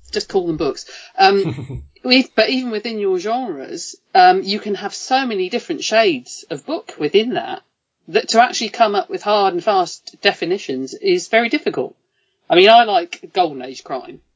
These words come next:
Speaker 1: I love
Speaker 2: Yes.
Speaker 1: it. I mean,
Speaker 2: Yeah. <laughs>
Speaker 1: I came across it in my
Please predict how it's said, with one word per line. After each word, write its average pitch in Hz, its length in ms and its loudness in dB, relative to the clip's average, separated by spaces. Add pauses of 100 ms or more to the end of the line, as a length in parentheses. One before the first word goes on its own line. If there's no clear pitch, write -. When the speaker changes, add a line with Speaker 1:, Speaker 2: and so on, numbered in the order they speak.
(260)
Speaker 1:
I 120 80 2
love 180 200 2
Speaker 2:
Yes. - 300 -14
Speaker 1:
it. - 60 -20
I - 60 -4
mean, 151 100 -2
Speaker 2:
Yeah. - 140 -2 (180)
<laughs> - 140 -8
Speaker 1:
I 151 240 4 (1200)
came 180 240 2
across 175 280 -4
it - 80 -10
in 165 120 -6
my 151 380 -6